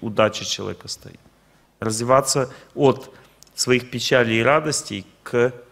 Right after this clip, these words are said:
жизни вечной. Вечное означает служение, означает миссия вот эта вот, которая в вашем сердце уже, в вашей жизни уже живет.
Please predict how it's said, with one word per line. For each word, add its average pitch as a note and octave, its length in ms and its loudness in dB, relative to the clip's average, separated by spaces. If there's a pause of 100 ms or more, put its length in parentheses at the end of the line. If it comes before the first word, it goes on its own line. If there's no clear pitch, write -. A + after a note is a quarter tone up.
(920)
жизни G#2 480 -4
вечной. F#2 540 -6 (420)
Вечное C3 400 -4
означает A#2 500 -2
служение, G2 800 -4 (320)
означает G2 500 -10
миссия F#2+ 460 -6
вот F2+ 220 -18
эта F#2+ 160 -18
вот, - 120 -20
которая F#2+ 420 -6
в F#2 40 -10
вашем G2 420 -6
сердце G#2+ 460 -8
уже, F#2 220 -8
в - 320 -20
вашей G2 260 -4
жизни G2 380 -6
уже F#2 260 -8
живет. F#2 400 -8